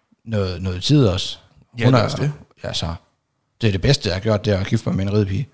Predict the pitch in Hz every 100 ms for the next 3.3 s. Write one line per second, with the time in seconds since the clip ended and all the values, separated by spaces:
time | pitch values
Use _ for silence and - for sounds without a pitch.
0 | 147 180 123 147 - - 107 107 123 117
1 | 104 104 117 - 113 113 98 104 92 107
2 | 104 98 - 107 90 - - 113 110 165
3 | 131 95 101